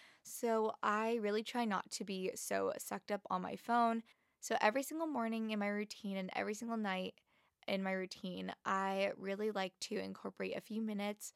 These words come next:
or however long of self-care. I usually do, like, an hour or two of self-care every morning and night because I feel like it really benefits me and I really like doing that.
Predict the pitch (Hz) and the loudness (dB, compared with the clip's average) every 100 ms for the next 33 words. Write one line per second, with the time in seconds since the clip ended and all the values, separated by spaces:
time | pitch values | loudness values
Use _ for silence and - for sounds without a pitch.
0 | - - - - - 190 208 208 208 254 | -18 -20 -20 -4 2 4 6 6 6 4
1 | 262 208 202 - 202 - 196 - - 190 | 6 4 4 0 -4 2 0 0 -8 -2
2 | 180 185 185 190 180 185 208 240 247 220 | 2 2 2 2 0 0 -2 0 2 2
3 | 180 180 - - _ _ - 190 190 190 | 2 -2 -10 -20 _ _ -4 -2 0 2
4 | 185 185 190 190 190 - 185 180 175 180 | 4 4 4 0 -2 -2 0 0 0 0
5 | 180 - 185 180 - 190 185 202 180 175 | 0 -2 -2 0 0 0 0 0 -2 -2
6 | 185 208 196 175 156 233 240 202 185 - | -2 -2 -2 -4 -4 -6 -6 -4 -4 -2
7 | 185 190 196 190 185 196 190 - 196 - | 0 0 -2 -6 -4 -4 -4 -6 -6 0
8 | 196 202 - - - - _ _ 196 185 | 0 0 -6 -12 -16 -20 _ _ -2 -2
9 | 185 196 185 180 175 180 180 175 180 180 | 0 0 2 2 2 0 0 0 -2 -4
10 | _ 185 180 208 220 269 349 | _ -4 -4 -2 0 2 2